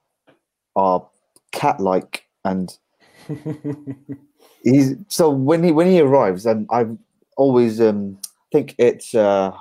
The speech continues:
Speaker 1: forget his name, is it Nick Hemmingham, the Yorkshire Live Sheffield United reporter who
Speaker 2: I think so, yeah.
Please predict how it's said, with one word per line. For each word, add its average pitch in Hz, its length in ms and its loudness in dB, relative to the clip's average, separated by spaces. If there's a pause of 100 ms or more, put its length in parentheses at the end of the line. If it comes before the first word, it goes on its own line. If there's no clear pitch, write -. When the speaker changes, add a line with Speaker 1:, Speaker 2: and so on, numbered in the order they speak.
Speaker 1:
forget - 180 -6
his 90 120 -8
name, 104 180 -6
is 110 80 -8
it 107 80 -2
Nick 135 220 -2
Hemmingham, 147 680 -2
the 113 100 0
Yorkshire 120 340 0
Live 113 320 2
Sheffield - 240 -8 (100)
United 110 140 -2
reporter 107 440 -4
who 107 120 -2
Speaker 2:
I 107 60 -6
think 117 100 -16
so, 82 220 -18
yeah. 85 140 -20